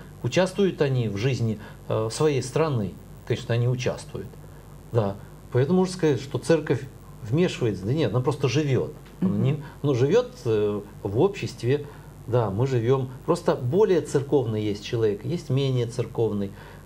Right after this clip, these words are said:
Speaker 1: Э, одни знают, другие мало знают что-то. Но вот по ювенальной юстиции вот здесь вот, э, перебор. Перебор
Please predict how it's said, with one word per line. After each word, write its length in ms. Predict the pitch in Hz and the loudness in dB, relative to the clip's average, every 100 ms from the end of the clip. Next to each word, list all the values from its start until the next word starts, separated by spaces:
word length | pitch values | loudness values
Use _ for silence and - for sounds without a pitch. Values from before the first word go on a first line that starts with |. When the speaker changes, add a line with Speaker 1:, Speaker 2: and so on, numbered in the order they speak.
| - | -4
Speaker 1:
Э, 720 | 107 107 104 104 101 101 110 127 123 - | -2 0 -2 -4 -2 -2 -2 -2 -6 0
одни 240 | 117 180 | 2 4
знают, 480 | 143 113 143 143 120 | 2 2 2 2 0
другие 400 | 101 101 147 143 | -2 -2 -2 -2
мало 360 | 92 101 123 117 | -2 0 0 -2
знают 380 | 107 107 104 101 | -2 -4 -4 -4
что-то. 320 | - 101 - - - - - | -2 -2 -4 -14 -18 -18 -4
Но 140 | 123 180 | 2 2
вот 240 | 190 - | 2 0
по 320 | 160 151 139 | 2 4 4
ювенальной 680 | 135 147 160 170 156 120 113 | 2 0 0 2 0 0 -2
юстиции 640 | 107 104 - 107 - 107 92 - - - | -2 -6 -6 -6 -4 -4 -4 -8 -18 -2
вот 100 | 120 | 0
здесь 240 | 139 139 | 2 0
вот, 220 | 131 127 - | 0 0 0
э, 380 | 135 117 113 113 - - | 2 2 2 -2 -6 0
перебор. 600 | 147 156 135 123 98 - - - - - - - - | 2 4 2 2 2 0 -8 -18 -18 -20 -20 -10 0
Перебор 640 | 127 139 156 202 202 165 | 2 2 2 4 4 0